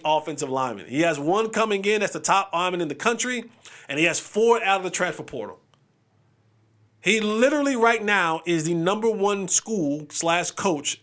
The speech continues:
in the transfer portal for the second year in a row. So Deion wasn't mad when coach, folks were like, "Oh, I'm leaving, I'm leaving." He said,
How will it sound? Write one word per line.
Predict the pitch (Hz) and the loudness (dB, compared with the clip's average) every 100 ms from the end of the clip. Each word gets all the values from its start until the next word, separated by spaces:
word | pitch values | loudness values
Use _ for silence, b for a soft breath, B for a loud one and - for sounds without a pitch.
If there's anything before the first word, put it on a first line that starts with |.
| - | -8
in | 165 | -4
the | 170 | -4
transfer | 160 156 127 | -4 -4 -6
portal | 120 123 92 - _ _ _ _ _ _ _ | -10 -12 -12 -14 _ _ _ _ _ _ _
for | - | -14
the | 120 | -8
second | - 123 156 | -6 -6 -6
year | 151 165 | -4 -4
in | |
a | 175 | -2
row. | 135 95 - _ _ _ _ _ _ _ _ _ _ _ _ _ _ | -4 -6 -12 _ _ _ _ _ _ _ _ _ _ _ _ _ _
So | - 143 | -6 -2
Deion | 143 254 302 294 | 2 4 4 6
wasn't | 294 269 | 4 4
mad | 277 285 | 6 6
when | 247 | 4
coach, | - 240 226 170 | 2 0 0 0
folks | 226 240 | 0 2
were | 226 | 2
like, | 220 208 | 2 2
"Oh, | 254 247 | 4 4
I'm | 233 | 2
leaving, | 247 262 233 | 2 0 0
I'm | 233 | 0
leaving." | 240 254 214 | -2 -2 -2
He | |
said, | 220 214 | -2 -2